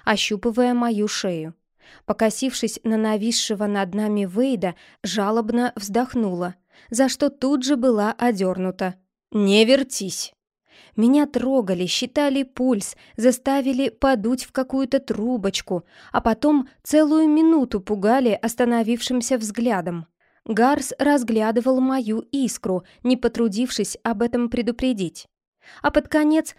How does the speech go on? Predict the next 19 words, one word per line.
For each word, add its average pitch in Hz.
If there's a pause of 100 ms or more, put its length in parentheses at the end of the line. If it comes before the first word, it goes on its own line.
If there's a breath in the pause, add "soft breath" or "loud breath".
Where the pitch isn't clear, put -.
(120)
выпустив 226
таки 214
меня 226
из 196
рук, 294 (180 soft breath)
и 302
вовсе 285
огорошил 202
непонятным 240
заявлением. 160 (580 soft breath)
«Мне 254
нужно 330
твое 262
обручальное 226
кольцо 220
на 294
несколько 220
дней». 175 (500)
«О!» 294